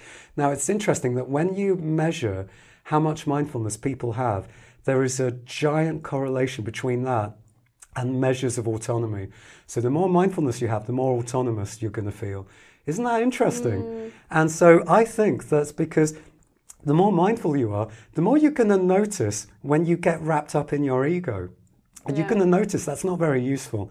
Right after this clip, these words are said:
Speaker 1: It's not very helpful.
Speaker 2: Mm.
Speaker 1: Um, anyway, I've just done an awful lot of talking. A-, any
Speaker 2: Sorry, can I just ask you a question on that? So
Speaker 1: Yeah, yeah.
Speaker 2: with the, um, introjection and then intrinsic motivation, so I would say at the moment for me, piano, a huge part of it, I hate to admit it, but it's true, is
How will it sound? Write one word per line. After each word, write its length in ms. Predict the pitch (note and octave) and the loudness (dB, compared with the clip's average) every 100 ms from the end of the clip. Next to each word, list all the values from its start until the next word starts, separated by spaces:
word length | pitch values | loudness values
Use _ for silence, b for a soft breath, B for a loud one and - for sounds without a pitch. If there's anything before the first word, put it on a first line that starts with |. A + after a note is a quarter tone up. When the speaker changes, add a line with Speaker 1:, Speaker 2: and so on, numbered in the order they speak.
| B | B
Speaker 1:
It's 100 | B | B
not 140 | D3+ C#3 | -4 -2
very 180 | C#3 A2+ | -2 -2
helpful. 540 | A#2+ A#2+ G2+ G2+ G2 b b b b b B2 | -2 -4 -6 -8 -10 b b b b b -4
Speaker 2:
Mm. 40 | |
Speaker 1:
Um, 200 | C3 C3 C3 - | -2 -2 -4 2
anyway, 220 | F3 C#3 | 4 4
I've 80 | A#2+ | 0
just 160 | - | -4
done 140 | D#3+ D3 | 0 2
an 100 | C#3 | 2
awful 260 | D#3 D#3 | 2 2
lot 140 | C3+ B2+ | 0 0
of 80 | B2 | 0
talking. 400 | C3+ A#2+ A2 A2 | -2 -2 -4 -4
A-, 40 | |
any 320 | C#3 C#3 D3 | -6 -2 0
Speaker 2:
Sorry, 140 | D3 C#3+ | 2 2
can 60 | |
I 40 | C#4+ | 2
just 60 | F#4 | 0
ask 140 | F#4 | -2
you 40 | E4+ | -4
a 20 | |
question 340 | E4+ E4 E4 | -4 -4 -4
on 140 | B3+ G#3+ | -2 -2
that? 240 | G3 - | -2 -2
So 100 | E3 | 2
Speaker 1:
Yeah, 140 | D#3 C#3+ C3+ A2+ | 6 6 4 0
yeah. 80 | A2+ | -4
Speaker 2:
with 240 | D4 D#4 - | -4 -4 0
the, 320 | D#4+ C#4+ A#3+ | 2 4 2
um, 380 | A3 G#3 G3+ F#3+ _ - - | -2 -8 -8 -12 _ -14 -8
introjection 760 | A#3 G#3+ A3 A3 - G3+ F#3+ - | -6 -2 -4 -4 -6 -6 -6 -8
and 180 | F#3+ | -6
then 380 | F#3 F#3 F3+ F3+ - | -4 -4 -6 -8 -10
intrinsic 520 | F#3+ G#3 F#3+ F3 - - | -8 -8 -6 -8 -10 -10
motivation, 840 | F#3+ F#3 F#3 F3+ F3+ C3+ F3 F3 - | -6 -4 -2 -2 -4 -6 -6 -10 -16
so 360 | - G3+ F#3 | -4 0 2
I 120 | F3+ | 2
would 120 | F3+ F3+ | 0 -2
say 120 | F#3 | -4
at 40 | |
the 60 | F3 | -4
moment 320 | F3 F3 E3+ | -4 -6 -8
for 100 | - | -6
me, 160 | F3+ F3+ | -4 -4
piano, 320 | F3+ F3+ F3 | -4 -4 -2
a 220 | F3 E3+ F3+ | -2 -2 -4
huge 440 | F3+ G#3 G#3 G#3 - | -10 -6 -6 -6 -4
part 200 | F#3+ F#3 | -2 -2
of 140 | F3 | 0
it, 120 | E3+ | -2
I 60 | F3 | -2
hate 220 | F3+ F#3+ | -6 -6
to 100 | - | -6
admit 240 | F3 F3+ | -6 -6
it, 60 | F#3 | -6
but 100 | E3+ | -6
it's 140 | F3 | -6
true, 240 | - E4+ D#4 | -2 -2 0
is 280 | G3+ G3 | -2 -2